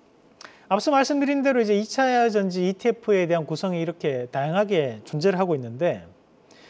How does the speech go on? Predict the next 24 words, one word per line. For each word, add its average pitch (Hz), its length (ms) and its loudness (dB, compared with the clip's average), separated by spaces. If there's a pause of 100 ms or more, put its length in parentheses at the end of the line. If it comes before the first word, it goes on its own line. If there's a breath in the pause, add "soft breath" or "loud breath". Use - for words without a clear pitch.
(340 loud breath)
어, 104 300 -16
그렇습니다. 160 600 -4
상당히 220 300 0
많죠, 143 380 -4
그죠? 156 420 -12
이렇게 226 320 2
해서 196 240 2
열세 190 480 2
가지가 185 460 2
됩니다. 117 480 -10 (800 loud breath)
어, 143 240 -4
이 277 280 6
여기에 302 340 4
포함돼서 208 1040 2
많이 165 320 0
포함되어 214 380 2
있는 175 220 0
기업이 170 320 0
있고 151 220 -4
적게 185 240 -4
포함되어 165 340 -2
있는 147 200 -6
기업들이 156 340 -4
있는데, 120 460 -6